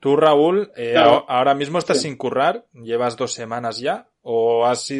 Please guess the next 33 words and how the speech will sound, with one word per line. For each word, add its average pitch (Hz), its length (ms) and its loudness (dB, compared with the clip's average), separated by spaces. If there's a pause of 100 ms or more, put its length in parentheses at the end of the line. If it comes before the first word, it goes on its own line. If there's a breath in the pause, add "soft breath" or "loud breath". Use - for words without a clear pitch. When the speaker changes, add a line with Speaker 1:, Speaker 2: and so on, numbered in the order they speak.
(120)
Speaker 1:
has 120 140 -10
podido 135 300 0
Speaker 2:
Sí. 139 60 6
Speaker 1:
hacer 139 140 2
alguna 135 320 4
cosa 131 180 -6
desde 127 220 -4
casa? 160 320 -4
No, 120 220 -8
¿no? 127 260 -14 (880)
De 123 120 -2
lo 123 80 0
que 143 80 -4
es 147 60 -4
trabajo, 143 440 2
Speaker 2:
Sí, 139 40 -2
Speaker 1:
¿eh? - 20 -2
Speaker 2:
sí, 156 60 0
Speaker 1:
No 165 60 8
de 156 40 6
Speaker 2:
yo 143 60 6
estoy 151 180 2
Speaker 1:
fotografía 120 280 2
stock. - 340 -12 (340)
Speaker 2:
No, 190 200 0
no, 202 120 4
de 180 100 4
trabajo, 165 360 0
de 160 80 2
encargo 170 260 2
de 175 100 0
cliente, 170 340 -2
nada. 110 400 -8